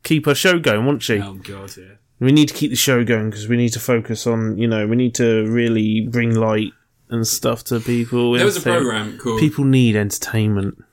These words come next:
Speaker 2: Um, there was that program, Santa Clarita Diet.
Speaker 1: Oh, yeah.
Speaker 2: She was in that.
Speaker 1: Yeah.
Speaker 2: And in that program, you could tell it was, you could tell it was a fictional universe 'cause she was married to Timothy Olyphant.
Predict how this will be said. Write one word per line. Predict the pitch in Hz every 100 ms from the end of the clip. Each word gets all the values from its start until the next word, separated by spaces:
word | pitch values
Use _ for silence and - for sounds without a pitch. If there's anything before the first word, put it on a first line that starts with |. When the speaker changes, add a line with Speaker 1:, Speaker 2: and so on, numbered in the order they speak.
| _ -
Speaker 2:
Um, | 131 123 127
there | - 175
was | 165
that | 147
program, | 143 131 107 98 98 - _ -
Santa | - 143 123 120 110
Clarita | 123 113 107 104
Diet. | 101 107 78 87 - _ _ _ _ _ _ _ - -
Speaker 1:
Oh, | 139
yeah. | 147 143 139 113 - _ _ _ _ - -
Speaker 2:
She | - 160
was | 135
in | 147
that. | 110 67 - _ _ _ _
Speaker 1:
Yeah. | 123 117 104 110
Speaker 2:
And | 131
in | 139
that | 147 131 - _ -
program, | 139 110 98
you | 101
could | 117
tell | - 143
it | 127
was, | 110 104 104 - -
you | -
could | 110 110
tell | 147
it | 90
was | 101 101 - -
a | 98 95
fictional | 151 131 120
universe | 104 101 98 95
'cause | 107
she | -
was | 110
married | 110 101
to | -
Timothy | - 110 - 101
Olyphant. | 120 - -